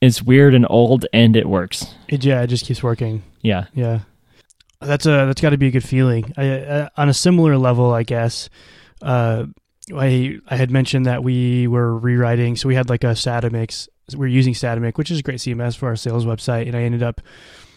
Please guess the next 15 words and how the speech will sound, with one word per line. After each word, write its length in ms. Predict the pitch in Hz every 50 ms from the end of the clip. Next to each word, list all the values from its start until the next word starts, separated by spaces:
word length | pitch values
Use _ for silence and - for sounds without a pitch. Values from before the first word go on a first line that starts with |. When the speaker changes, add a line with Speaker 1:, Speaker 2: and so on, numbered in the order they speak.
| _ - -
Speaker 2:
uh, 200 | - 135 131 127
moving 580 | 123 131 143 143 139 143 139 135 135 131 135 -
all 240 | - - 131 135 135
the 100 | 131 131
content 520 | - - 135 135 127 - - 135 123 127 -
to 140 | - 131
a 40 | 120
headless, 520 | 120 131 131 127 127 120 110 - - - - _ _ _ - - _ _ _ - -
uh, 140 | - 127 117
C 220 | 113 - - 135 123
M 140 | 117 127
S. 240 | 143 143 131 120 -
We're 80 | 139 127
using 260 | 127 127 113 120 113
Prismic. 540 | - - 127 120 113 120 117 113 - -